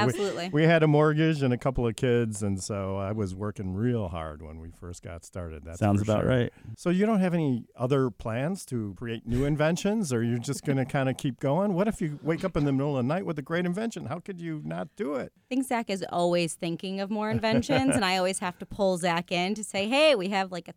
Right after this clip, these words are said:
Speaker 1: three-year-old and a seven-month-old, and I need to finish school. So maybe, maybe in a few years we can focus on more inventions." But I think timing would hopefully be better than doing everything all at once. That way we can really kind of focus on one thing more than another.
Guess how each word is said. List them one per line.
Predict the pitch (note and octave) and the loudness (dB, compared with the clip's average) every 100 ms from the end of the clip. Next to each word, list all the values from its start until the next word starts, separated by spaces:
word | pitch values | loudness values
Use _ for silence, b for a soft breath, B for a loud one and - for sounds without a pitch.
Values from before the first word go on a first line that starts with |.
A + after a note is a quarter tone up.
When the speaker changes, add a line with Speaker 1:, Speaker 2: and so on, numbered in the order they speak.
| - | -10
Speaker 1:
three-year-old | G#3 A#3+ A3 F#3+ F3 - | -6 -2 2 2 0 -4
and | - | -10
a | |
seven-month-old, | E3+ F#3 G3 A3+ F#3 F#3+ F3 E3 E3 - | -8 -4 -2 0 -2 -4 -2 -2 -4 -6
and | |
I | F3+ | -8
need | G#3+ | -8
to | A3+ | -10
finish | - A#3 - | -10 -10 -10
school. | - - A3 E3+ | -14 -8 -4 -4
So | - G3 | -6 -8
maybe, | G#3 A3 C4 C#4+ C#4 C#4 C#4+ _ _ _ _ _ _ _ _ - | -6 -4 -4 -4 -4 -6 -8 _ _ _ _ _ _ _ _ -16
maybe | G#3 G#3 G3+ | -12 -8 -8
in | F#3+ | -8
a | |
few | F3 F#3 D#3+ | -10 -8 -4
years | D#3 C#3+ E3+ | -4 -6 -10
we | F3 | -10
can | E3 | -10
focus | E3 D#3 F3+ - | -8 -8 -8 -10
on | C#3 | -8
more | D#3 D3 | -6 -6
inventions." | - D3 - - D#2+ - G#3 - | -6 -6 -6 -8 -8 -6 -8 -6
But | - D#3+ - | -4 -2 -2
I | F3+ | -6
think | - F3+ E3 _ _ | -4 -6 -6 _ _
timing | - - F#3+ F#3 E3+ | -12 0 2 2 0
would | E3+ E3 D#3+ - | -2 -4 -6 -10
hopefully | - B3 C4 A#3+ | 0 2 4 4
be | A3 A3 | 2 0
better | F3+ F3+ F3 | 0 0 0
than | E3+ F3 | -2 -2
doing | F3+ E3+ - | 0 -2 -4
everything | E3 E3+ E3+ F3 E3 | -6 -4 -4 -4 -4
all | D#3+ D#3 | -6 -8
at | - | -10
once. | - D#3 G3+ | -10 -8 -6
That | - E3 | -4 -4
way | E3+ D#3+ | -4 -6
we | D#3+ | -6
can | E3 | -8
really | D#3+ D#3 | -10 -10
kind | D#3+ D#3+ | -10 -12
of | D#3+ | -10
focus | E3 - D#3 | -12 -14 -14
on | - | -14
one | D#3+ E3 | -12 -12
thing | - - | -10 -10
more | - | -10
than | - - | -12 -14
another. | A#1+ - - | -16 -14 -12